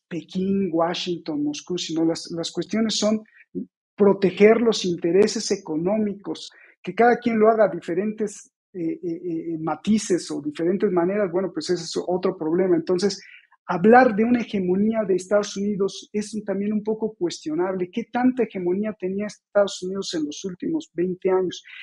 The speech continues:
Quizá a nivel, am, eh, fachada, a nivel, eh, exterior o público,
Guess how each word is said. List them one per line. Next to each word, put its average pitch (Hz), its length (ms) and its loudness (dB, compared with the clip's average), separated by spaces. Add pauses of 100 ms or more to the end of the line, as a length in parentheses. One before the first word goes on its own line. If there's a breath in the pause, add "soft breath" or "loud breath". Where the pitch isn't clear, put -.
(200 loud breath)
Quizá - 640 2
a 190 140 2
nivel, 214 680 6
am, 175 500 -4 (600 soft breath)
eh, 160 420 -6
fachada, 196 800 -2
a 175 100 -6
nivel, 190 560 0
eh, 165 360 -6
exterior 185 680 0
o - 140 -4
público, 220 720 0